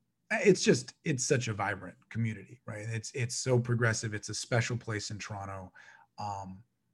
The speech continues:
fiercely protective of, you know, any kind of change away from the, the, the really progressive values that they have, uh,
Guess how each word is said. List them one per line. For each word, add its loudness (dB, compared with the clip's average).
fiercely 4
protective -2
of, -12
you -6
know, -8
any 6
kind 4
of -6
change 2
away 2
from -6
the, 0
the, -2
the 2
really 8
progressive 4
values 4
that -10
they -2
have, -2
uh, -8